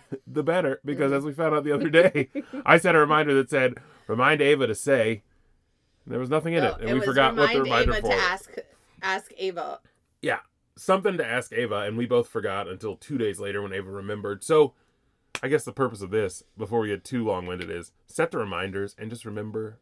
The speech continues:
Speaker 1: uh, to be detailed. And
Speaker 2: Yeah, I
Speaker 1: maybe
Speaker 2: guess that helps with your everyday goals.
Speaker 1: Yeah.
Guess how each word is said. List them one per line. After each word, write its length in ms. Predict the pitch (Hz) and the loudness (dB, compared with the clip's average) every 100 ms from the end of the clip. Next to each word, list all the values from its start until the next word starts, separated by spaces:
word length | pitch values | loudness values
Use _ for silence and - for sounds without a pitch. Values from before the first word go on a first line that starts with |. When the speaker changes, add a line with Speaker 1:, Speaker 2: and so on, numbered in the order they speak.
| - | -16
Speaker 1:
uh, 280 | 98 90 - - | -14 -14 -16 -20
to 100 | 101 | -14
be 140 | 110 | -12
detailed. 540 | 107 113 131 131 139 _ _ _ _ _ _ _ _ _ | -12 -14 -10 -12 -12 _ _ _ _ _ _ _ _ _
And 100 | 110 | -12
Speaker 2:
Yeah, 60 | 240 | -8
I 40 | |
Speaker 1:
maybe 120 | 214 269 | -6 -8
Speaker 2:
guess 80 | |
that 140 | - 254 | -8 -10
helps 220 | 170 - | -10 -12
with 60 | 156 | -12
your 100 | - | -10
everyday 380 | 127 139 110 - | -12 -14 -14 -16
goals. 300 | 82 95 _ _ _ | -18 -20 _ _ _
Speaker 1:
Yeah. 160 | - | -12